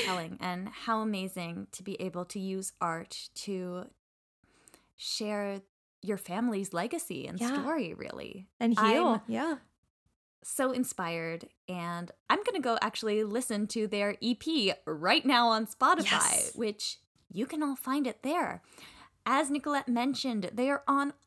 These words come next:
Speaker 1: all the social media. They have
Speaker 2: Mm-hmm.
Speaker 1: a great website, savage the musical dot com. They are on Instagram. They're on Facebook. They're on Twitter. And of course, that E P is available on Spotify, where you can go listen to it right now.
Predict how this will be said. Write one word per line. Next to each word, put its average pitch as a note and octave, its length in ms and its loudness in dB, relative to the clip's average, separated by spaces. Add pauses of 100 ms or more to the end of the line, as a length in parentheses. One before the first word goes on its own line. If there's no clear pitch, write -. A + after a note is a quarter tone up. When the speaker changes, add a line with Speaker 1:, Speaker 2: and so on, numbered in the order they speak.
(100)
Speaker 1:
all D#4+ 300 8
the B3+ 120 0
social A3 360 -2
media. F3 500 -2
They A3+ 80 8
have A3+ 120 2
Speaker 2:
Mm-hmm. B3+ 40 -2
Speaker 1:
a - 20 -6 (120)
great C4+ 200 0
website, G#3+ 460 -4
savage F3 400 -2
the F#3 80 -8
musical E3+ 400 -6
dot E3 260 -4
com. D4 500 2 (440)
They G#3+ 260 0
are G#3+ 280 2
on A#3 400 4 (160)
Instagram. A3 560 -2
They're C4+ 160 -2
on D4+ 180 2
Facebook. - 560 -6
They're A3 160 2
on B3+ 160 4
Twitter. F3 460 -4 (320)
And A3 100 0
of A3 140 -4
course, A3+ 220 0
that A#3 260 0
E A3+ 100 -2
P G#3+ 240 -4
is F#3+ 140 -4
available F#3+ 440 -2
on G3 180 -6
Spotify, F3+ 960 -6
where F#3 280 -4
you G3+ 260 -10
can D#4+ 160 -6
go C#4 160 0
listen A3 360 -4
to G#3+ 140 -4
it - 140 -4
right G#3 240 -6
now. F3+ 420 -4